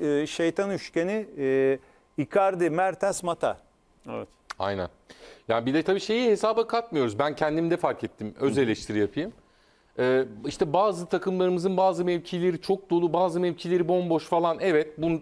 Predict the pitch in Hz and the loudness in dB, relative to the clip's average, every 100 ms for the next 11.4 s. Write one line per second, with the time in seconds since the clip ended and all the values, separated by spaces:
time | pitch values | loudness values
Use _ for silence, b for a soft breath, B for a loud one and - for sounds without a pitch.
0 | - 180 147 131 147 160 143 104 110 143 | -2 -2 0 0 2 4 4 4 0 -2
1 | 165 - 160 143 151 151 b b b - | -4 0 0 2 0 0 b b b 0
2 | 160 151 131 104 107 156 160 156 151 147 | 2 4 4 4 2 0 0 2 0 -2
3 | 135 - 147 147 143 156 165 139 - 110 | -4 -8 -4 0 2 2 0 -4 -4 0
4 | 117 170 b b b b 185 254 - 220 | 0 -2 b b b b -2 -2 0 0
5 | 180 180 208 180 113 - - _ _ _ | 0 0 2 2 2 -4 -16 _ _ _
6 | _ _ _ - - 180 196 175 202 175 | _ _ _ -2 -2 0 -2 0 -2 0
7 | 185 175 226 - 98 87 226 226 180 160 | 0 2 -2 -6 -4 0 2 2 0 2
8 | 160 147 131 - - 143 113 92 92 - | 0 0 -2 -8 -2 2 2 0 -4 -6
9 | - _ _ 120 151 123 107 - - - | -20 _ _ -2 0 2 0 -4 -10 -2
10 | 143 175 294 - 240 - 233 294 - - | 0 2 0 -2 -6 -2 0 0 -2 -2
11 | 226 202 160 185 | 0 2 2 0